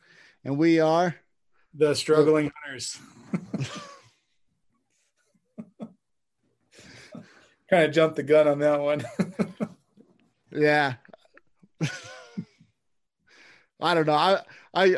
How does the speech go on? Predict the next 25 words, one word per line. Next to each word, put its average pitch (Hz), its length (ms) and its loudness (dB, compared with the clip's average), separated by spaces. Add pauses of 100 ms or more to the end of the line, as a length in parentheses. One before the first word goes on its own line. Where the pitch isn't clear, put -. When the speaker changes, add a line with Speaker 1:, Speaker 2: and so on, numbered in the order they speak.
(160)
Speaker 1:
I 190 80 2
just 156 220 -8
think 151 200 -6
it's 139 160 -14
a 135 80 -10
jo-, 143 280 -10
I 147 160 -10
mean, 127 380 -10
I'm 160 160 -6
just 156 140 -8
having 135 220 -8
fun 135 200 -10
with 135 140 -10
it 139 100 0
every 147 220 -2
week. 143 320 -4
I, 131 160 -4
I, 131 200 -10 (560)
we 147 140 -8
mess 151 320 -6
it 143 60 -8
up 147 180 -6
on 131 140 -8
purpose. 135 560 -10 (540)
Speaker 2:
<laughs> 214 60 0